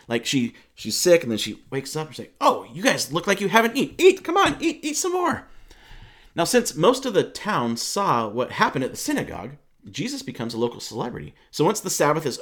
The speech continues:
over and the people are now able to move around again so they don't break the Sabbath rules, here's what happens. That evening, after sunset, many sick and demon-possessed people were brought to Jesus. The whole town gathered at the door to watch.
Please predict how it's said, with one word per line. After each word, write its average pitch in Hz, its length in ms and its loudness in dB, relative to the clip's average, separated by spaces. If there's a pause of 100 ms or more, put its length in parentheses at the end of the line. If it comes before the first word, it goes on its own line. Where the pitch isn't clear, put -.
over 143 360 4
and 117 300 -6
the 107 80 -6
people 131 260 -2
are 101 120 -4
now 110 260 -4
able 110 220 -2
to 113 120 -8
move 117 280 0
around 120 320 0
again 104 180 -4
so 117 80 -12
they 98 80 -6
don't 110 140 -6
break 117 160 -6
the - 40 -20
Sabbath 113 360 -12
rules, 135 400 -4 (180)
here's 131 180 -6
what 120 80 -6
happens. - 360 -6 (1400)
That 151 220 2
evening, 156 340 4
after 170 220 0
sunset, 98 560 -2
many 139 260 2
sick - 340 -4
and 117 120 -6
demon-possessed 135 580 -2
people 196 300 -8
were 90 80 -4
brought 101 360 -4
to 107 120 -8
Jesus. - 520 -8 (260)
The - 60 -20
whole 185 200 2
town 180 400 2
gathered 135 420 0
at 107 120 0
the 107 60 -8
door 123 220 2
to 98 80 -4
watch. - 500 -2